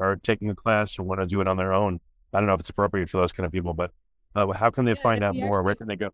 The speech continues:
Speaker 2: We have, um, a lot of entry points to, from, like, a beginner wanting to get back in shape. We, um, so you can, they just find us on lit yoga dot com, L Y T yoga dot com, and look at the, um, online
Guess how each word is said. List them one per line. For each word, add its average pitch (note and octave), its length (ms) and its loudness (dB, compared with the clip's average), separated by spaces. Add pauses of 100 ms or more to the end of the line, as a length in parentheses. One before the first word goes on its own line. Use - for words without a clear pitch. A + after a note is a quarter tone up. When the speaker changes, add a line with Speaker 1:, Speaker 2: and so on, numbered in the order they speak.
Speaker 2:
We B3+ 140 0
have, C4 380 2
um, F#3 400 0
a F#3 100 2
lot F#3 300 4
of B3+ 160 2
entry F#3+ 220 0
points C4 440 0
to, - 80 -4 (140)
from, E3 340 0
like, D#3 200 -2 (320)
a E3 120 -4
beginner G#3+ 760 2 (360)
wanting E3 260 0
to C#3+ 60 -6
get D3 180 -2
back G#3+ 280 4
in G3 80 -2
shape. F3+ 440 2
We, D#3+ 200 -6
um, D3 340 -4 (220)
so F#3+ 480 2 (180)
you A3+ 300 -2
can, G3+ 360 0 (220)
they F#3 300 2 (180)
just G3 220 -2
find G#3 260 4
us G#3 140 0
on E3 260 -2
lit E3+ 160 0
yoga E3 320 2
dot C#3+ 240 0
com, E3 460 0
L D#3+ 160 0
Y D#3+ 160 2
T D#3 220 -6
yoga D3+ 200 -2
dot D3 220 -2
com, D#3+ 400 -2 (360)
and E3+ 380 0
look F3+ 220 2
at F#3 140 -2
the, D#3+ 380 0
um, D#3+ 240 -4
online D#3+ 680 0